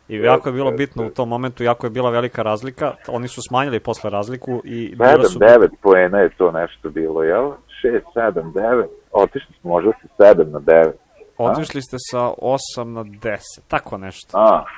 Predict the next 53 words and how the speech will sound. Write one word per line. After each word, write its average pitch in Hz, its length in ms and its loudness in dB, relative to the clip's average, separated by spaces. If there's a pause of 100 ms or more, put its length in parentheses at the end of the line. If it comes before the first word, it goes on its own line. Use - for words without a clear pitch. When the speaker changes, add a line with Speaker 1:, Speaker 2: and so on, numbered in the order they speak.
Speaker 2:
dobro, 139 360 6
nije 165 160 -10
Speaker 1:
Imam 190 100 0
Speaker 2:
bitno, 170 60 0
Speaker 1:
snimak, 175 280 0
Speaker 2:
nije 135 80 0
Speaker 1:
mislim, 165 200 4
Speaker 2:
to 147 80 10
Speaker 1:
pustit 117 140 8
ću 95 60 10
Speaker 2:
malo, 85 160 8
Speaker 1:
sad 160 200 0
Speaker 2:
da. 139 60 -6
Speaker 1:
u 127 40 -10
pozadini 143 500 -2
ovde 120 200 -4
kad 117 140 -10
budem 120 200 -8
montirao, 117 420 -4
pustit 127 300 -8
ću, 120 100 -8
ima 113 100 -8
snimak 85 200 8
Speaker 2:
Dobro. 78 100 8
Speaker 1:
zakucavanja, 107 680 -4 (140)
ovaj. 101 420 -8
Speaker 2:
Da. 85 260 4 (920)
Speaker 1:
I 107 460 -6 (320)
Speaker 2:
Hmm. 117 240 -10
Speaker 1:
posle 139 340 -2
si 143 140 -6
imao 160 140 -4
nešto 139 440 -6
sa 123 180 -8
onim 127 160 -8
Perkinsom, 123 500 -6 (460)
<laughs> - 440 -18
nešto 139 280 -4
si 135 80 -12
se - 140 -12
pokačio 127 480 -4
s - 80 -14
njim 120 120 -8
kad 113 120 -6
si - 120 -12
ga 110 80 -4
faulirao, 117 440 -2
on 113 120 -4
je, 113 200 -6
šta 143 220 -8
ti 143 100 -8
je 139 40 -2
rekao? 131 280 -6